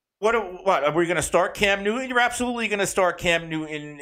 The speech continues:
Uh, you know, if you drafted Cam, just like you said about Carson Wentz, you're gonna put him out there because you drafted him believing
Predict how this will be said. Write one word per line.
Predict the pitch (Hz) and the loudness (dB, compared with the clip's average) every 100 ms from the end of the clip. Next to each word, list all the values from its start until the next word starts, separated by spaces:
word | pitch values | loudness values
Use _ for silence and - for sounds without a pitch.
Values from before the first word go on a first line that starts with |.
| 147 | -2
Uh, | 151 | -2
you | 151 156 | -2 -4
know, | 147 | -2
if | 151 - | -2 -2
you | |
drafted | - 151 185 185 175 | 0 2 2 2 -4
Cam, | - 175 165 | 0 2 2
just | 147 151 | 0 -2
like | 147 | -2
you | 165 | -2
said | 180 | 0
about | 175 175 175 | 2 2 2
Carson | 175 170 175 185 | 2 2 0 -2
Wentz, | 156 151 147 | -4 -4 -6
you're | 123 | -6
gonna | 135 160 | -4 -2
put | - | 0
him | 175 165 | 2 2
out | 190 170 | 2 2
there | 147 | 0
because | 147 143 160 135 | 0 -2 -2 -2
you | 156 | -8
drafted | 127 127 156 180 185 185 135 | -6 0 2 2 0 -4 -2
him | 151 143 | -4 -4
believing | 131 139 139 156 180 147 123 95 87 | -6 -8 -8 -6 -6 -4 -4 -6 -12